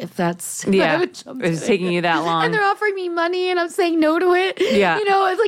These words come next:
Speaker 1: like, clearly you don't wanna do this 'cause,
Speaker 2: Yeah.
Speaker 1: you know.
Speaker 2: Right.
Speaker 1: Um, so there's things I miss and things I don't, you know.
Speaker 2: Yeah.
Speaker 1: But more than anything, I have a great sense of pride,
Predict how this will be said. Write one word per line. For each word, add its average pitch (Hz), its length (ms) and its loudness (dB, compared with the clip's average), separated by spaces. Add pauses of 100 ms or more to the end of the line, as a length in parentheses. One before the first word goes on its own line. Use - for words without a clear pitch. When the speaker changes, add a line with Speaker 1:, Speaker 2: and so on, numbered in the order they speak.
Speaker 1:
like, - 240 -14
clearly 427 340 0
you 302 60 -4
don't 285 80 -2
wanna 247 160 0
do 240 140 0
this 202 380 -2
'cause, 269 140 2
Speaker 2:
Yeah. 156 220 0
Speaker 1:
you 349 120 2
know. 247 320 2 (320)
Speaker 2:
Right. 170 120 0
Speaker 1:
Um, 262 400 -2 (200)
so - 180 -2
there's 330 180 0
things 339 240 2
I 330 120 2
miss 311 260 0
and 311 160 0
things 320 200 0
I 302 120 2
don't, 277 540 0
you 226 120 -2
know. 220 300 2
Speaker 2:
Yeah. 262 80 0
Speaker 1:
But 233 160 -2 (260)
more 254 220 2
than 269 100 -2
anything, 320 460 0
I 240 80 2
have 220 100 0
a 208 40 -4
great 240 340 -2
sense 294 300 0
of 240 100 -4
pride, 208 560 0